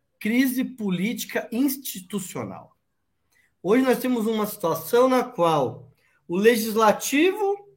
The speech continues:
ele versa sobre o orçamento do executivo. Nós temos um poder judiciário que trata de temas relacionados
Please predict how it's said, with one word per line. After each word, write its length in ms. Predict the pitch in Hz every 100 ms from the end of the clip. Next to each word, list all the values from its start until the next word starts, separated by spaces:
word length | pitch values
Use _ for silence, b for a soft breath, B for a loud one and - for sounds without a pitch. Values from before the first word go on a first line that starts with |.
| _ _ _
ele 280 | 190 208 226
versa 340 | 185 233 262 262
sobre 240 | 262 226
o 80 | 233
orçamento 720 | 220 214 226 208 247 294 294
do 80 | 285
executivo. 880 | 269 285 285 277 - 190 135 117 - _ _ _ _ _ _ _ _ _
Nós 200 | 180 202
temos 400 | 247 254 247 185
um 220 | 302 349
poder 320 | 294 202 185
judiciário 960 | 175 175 180 180 196 190 226 339 359 370 - _ _ _ _ _ _
que 160 | - 233
trata 400 | - 220 285 254
de 100 | 247
temas 480 | - - 262 294 285
relacionados 1120 | 247 247 220 226 202 226 285 254 320 -